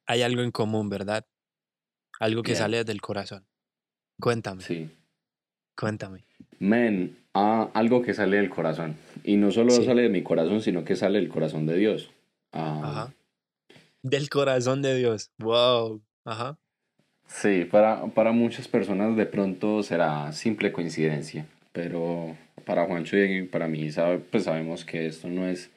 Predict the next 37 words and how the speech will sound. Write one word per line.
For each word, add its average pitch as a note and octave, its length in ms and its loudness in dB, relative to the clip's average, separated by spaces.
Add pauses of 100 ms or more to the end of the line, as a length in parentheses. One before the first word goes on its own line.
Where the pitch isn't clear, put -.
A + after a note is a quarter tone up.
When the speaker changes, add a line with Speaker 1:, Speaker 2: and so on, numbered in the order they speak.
(580)
Speaker 2:
por A2+ 140 4
emoción, G#2+ 520 4
esto G#2+ 220 -2
no G#2 180 0
es - 300 -8
lo F#2 260 0
que F#2+ 120 -4
hacemos, F2+ 400 -2
no G2+ 160 0
lo, G2 360 0
no F#2+ 140 -2
lo F#2 100 2
hacemos F#2 300 -2
porque E2+ 300 -6
queramos, E2 520 -4
porque - 280 -4
sea F2+ 100 -2
un F#2+ 120 -2
plan G#2+ 440 -2
humano, G2+ 420 2 (260)
sino F2 240 -6
porque - 200 -8
esto E2 200 -4
Speaker 1:
Ajá. F2+ 100 2
Speaker 2:
va F2+ 80 2
más F2 180 -4
allá. D#2+ 280 -6 (640)
Speaker 1:
Sí. G#2+ 240 -8 (220)
Speaker 2:
Resulta, A#2 340 2
acontece A#2+ 440 4
que A2+ 420 2
en G#2+ 160 4
esa G#2+ 180 4
misma B2+ 320 4
temporada F#2+ 420 4
de A2 80 2
Juancho, F#2 420 -2